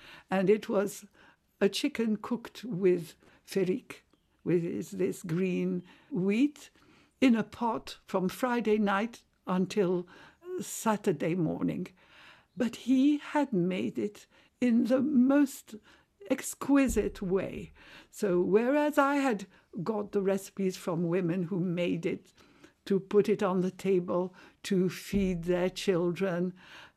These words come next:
there were chefs who were thinking about the people who are going to pay a lot of money to eat this food, and it's got to be extraordinary or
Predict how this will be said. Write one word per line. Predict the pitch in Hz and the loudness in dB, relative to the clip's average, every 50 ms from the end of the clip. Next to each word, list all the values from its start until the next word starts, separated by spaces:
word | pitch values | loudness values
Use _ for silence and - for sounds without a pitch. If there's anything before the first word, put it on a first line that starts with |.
| _ - | _ -8
there | - 175 196 240 262 262 277 294 294 | -4 0 2 2 2 4 2 2 2
were | 233 226 214 202 202 208 202 - _ | 2 2 2 2 2 0 -4 -8 _
chefs | - - - - - 240 214 185 185 - - - - - - - _ _ | -14 -12 -6 -4 -2 0 0 0 0 -2 -6 -14 -16 -16 -18 -20 _ _
who | - 202 | 0 2
were | 185 196 190 185 202 | 4 4 4 2 0
thinking | - - - - - 202 185 180 180 - - 175 160 180 180 - - - - - - - _ - - | -4 -8 -8 0 2 4 4 2 2 -2 -2 -2 -2 -2 -4 -8 -14 -20 -20 -20 -20 -20 _ -6 -4
about | 180 170 151 180 175 165 170 214 - | -4 -2 -2 -2 -2 -2 -4 -4 -4
the | - | -6
people | - - - 214 185 165 - 202 160 | -6 -6 -4 -4 -4 -2 -2 -2 -2
who | 185 196 | 0 0
are | 160 165 165 | 0 0 0
going | 139 185 175 156 170 175 | 0 2 2 2 2 0
to | - 165 | -4 -10
pay | - - - 202 208 175 151 76 - - 190 - _ _ - - - - - - - | -10 -4 0 2 2 2 0 -2 -6 -10 -12 -16 _ _ -20 -20 -20 -20 -20 -10 -4
a | - | -4
lot | 196 214 240 285 294 294 - | -2 0 2 0 0 2 0
of | 247 208 190 | -2 0 -2
money | 196 180 180 160 156 156 175 175 | -2 -2 0 0 0 0 -2 -4
to | - - 214 233 320 | -6 -6 -6 -4 -2
eat | 330 185 185 180 - | -2 -2 -4 -4 -6
this | - 175 185 185 - - | -4 -2 -2 -2 -2 -6
food, | - - - 190 170 165 170 170 - - - - - - _ - | -8 -4 -2 -2 -2 -2 -4 -6 -8 -14 -20 -20 -20 -20 _ -4
and | 151 156 165 160 | -2 -2 -2 -2
it's | 202 - - | -4 -8 -12
got | - - 165 - 269 254 240 240 - _ - | -14 -10 -4 -2 -2 -2 -2 -4 -8 _ -4
to | 214 196 | -2 -2
be | 160 165 160 165 170 - - - | -2 0 -2 -2 -2 -4 -4 -6
extraordinary | 170 170 - - - - - - 180 170 175 180 180 160 160 175 175 156 165 170 170 165 170 170 175 175 | -6 -6 -6 -12 -18 -8 -4 -2 -2 0 0 -2 -4 -4 -4 -2 -2 -2 -2 -2 -2 -2 -2 -2 -2 -4
or | 196 - - - 180 | -6 -6 -8 -8 -10